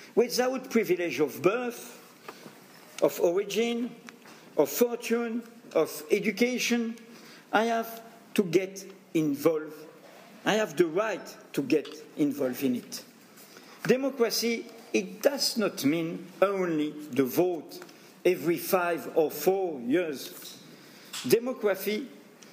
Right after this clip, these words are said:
is an everyday concern. We forgot this ideal by choosing a weak vision of democracy,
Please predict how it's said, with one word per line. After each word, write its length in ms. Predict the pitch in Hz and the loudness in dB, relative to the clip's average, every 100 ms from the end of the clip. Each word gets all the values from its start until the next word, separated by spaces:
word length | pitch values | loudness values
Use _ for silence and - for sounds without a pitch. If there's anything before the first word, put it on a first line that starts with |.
| - | 0
is 460 | - 214 180 - - - - - - - - - - - | 2 2 -2 -8 -12 -20 -20 -20 -20 -20 -20 -20 -20 -2
an 340 | 208 208 180 190 | 0 2 2 2
everyday 640 | 240 165 190 202 170 170 - | 0 2 2 2 2 0 -4
concern. 600 | - 143 - 156 143 120 - - - - - - - - - - - - - - - | 0 2 2 2 0 -2 -8 -16 -18 -18 -18 -18 -16 -16 -18 -20 -20 -20 -20 -20 -6
We 220 | 240 247 | 0 0
forgot 760 | 233 - 294 233 147 143 - - - - - | 0 2 2 2 0 -2 -4 -12 -14 -20 -16
this 480 | 120 156 139 - - | -6 0 0 0 -2
ideal 480 | 139 131 120 110 104 - - - - - - - - - - | 0 0 -2 -6 -6 -10 -16 -20 -20 -20 -20 -20 -20 -20 0
by 180 | 196 190 | 2 2
choosing 840 | - - 220 160 196 190 190 - - - | 0 2 2 0 -2 -2 -4 -8 -16 0
a 120 | - 196 | 2 4
weak 320 | 185 233 - | 0 -2 -4
vision 880 | - - 117 170 208 - 131 113 - | -10 -8 0 2 2 0 0 -2 -2
of 200 | - - | -2 2
democracy, 640 | 151 135 123 - 123 - | 2 2 -2 -2 -2 -2